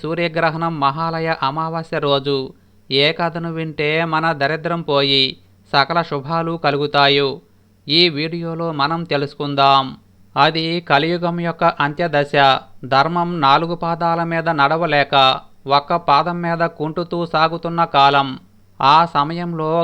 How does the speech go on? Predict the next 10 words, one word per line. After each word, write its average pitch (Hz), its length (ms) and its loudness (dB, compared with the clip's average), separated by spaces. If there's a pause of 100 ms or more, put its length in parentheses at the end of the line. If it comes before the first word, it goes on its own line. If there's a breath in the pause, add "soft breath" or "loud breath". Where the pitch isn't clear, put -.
గంగానదీ 170 600 0 (120)
తీరాన 139 400 4 (480)
విశాలపురి 170 640 0 (100)
అనే 165 140 0 (120)
ఒక 160 120 -2 (120)
పెద్ద 143 200 0 (140)
రాజ్యం 156 320 2 (100)
ఉండేది. 139 420 2 (540)
ఆ 147 140 6 (160)
రాజ్యానికి 170 600 2